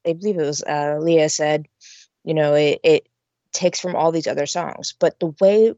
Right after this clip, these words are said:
that it does it really kind of encapsulates everything that Christmas is.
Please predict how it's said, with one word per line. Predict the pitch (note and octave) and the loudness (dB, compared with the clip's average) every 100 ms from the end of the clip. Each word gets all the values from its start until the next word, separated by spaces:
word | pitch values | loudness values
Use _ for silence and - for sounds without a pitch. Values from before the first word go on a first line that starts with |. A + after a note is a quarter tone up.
| - - | -6 -4
that | F3 | -2
it | D#3+ C3+ D#3 | -2 -6 _
does | D3 C#3 F#3 | -6 -4 0
it | B3 - _ _ _ _ _ _ _ _ _ _ _ _ | 0 0 _ _ _ _ _ _ _ _ _ _ _ _
really | F#3 A3+ A#3+ | 2 4 2
kind | G#3 - G#3 G#3+ G#3+ | -2 -6 -4 -2 0
of | G3 E3+ - - _ _ | 0 -2 -8 -20 _ _
encapsulates | F3+ - - G#3+ - E3 D3 C#3 C3 - - | -10 -6 -2 0 0 -4 -2 -2 -4 -6 0
everything | F3+ F#3 F3 - F3 D#3+ | 2 2 -2 -2 -2 0
that | C#3 | -4
Christmas | - F#3+ - D3+ - | -4 -6 -6 -8 -4
is. | - D3+ - - - | 0 0 -2 -8 -8